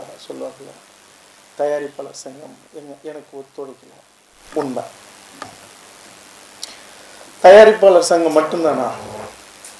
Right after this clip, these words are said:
விநியோகஸ்தர்கள் அவங்க மட்டும்தானா?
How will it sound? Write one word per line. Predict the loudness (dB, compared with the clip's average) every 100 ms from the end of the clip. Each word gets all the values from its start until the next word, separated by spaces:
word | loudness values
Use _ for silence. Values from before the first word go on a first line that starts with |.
| -20 -20 -20 -20 -20 -20 -20 -20 -20 -20 -20 -20 -20 -20 -20 -20 -20 -20 -20 -20 -20 -20 -20 -20 -20 -20 -20 -20 -20 -20 -20 -20 -20 -20 -20 -12 -6
விநியோகஸ்தர்கள் | 0 0 0 -2 -8 -8 -14 -18 -20 -20 -20 -20 -20 -20 -20 -20 -20 -20 -20 -20 -20 -20 -20 -20 -6 2
அவங்க | 2 2 -2
மட்டும்தானா? | -4 -6 -8 -10